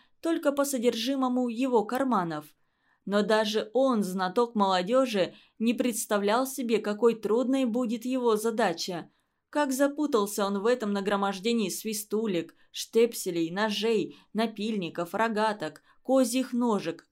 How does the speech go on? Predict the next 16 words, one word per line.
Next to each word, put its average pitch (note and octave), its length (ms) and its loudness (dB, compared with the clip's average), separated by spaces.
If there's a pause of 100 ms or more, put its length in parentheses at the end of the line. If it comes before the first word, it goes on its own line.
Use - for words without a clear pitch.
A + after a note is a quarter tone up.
(160)
марок, G#3+ 760 2
рыболовных A#3+ 680 2
крючков, A3+ 640 -2 (260)
пистонов, G#3 800 0
спичечных C4+ 800 -2
коробок, A3 580 0 (180)
конфетных G#3 680 0
фантиков, G#3 680 -4
черепков, A3+ 800 -2
старинных G#3+ 680 0
монет, A3 480 -2 (380)
бичевых, A#3 720 0
гвоздей, G#3+ 680 0
клещей, G#3+ 640 0
засушенных B3+ 680 -2
жуков, B3 460 0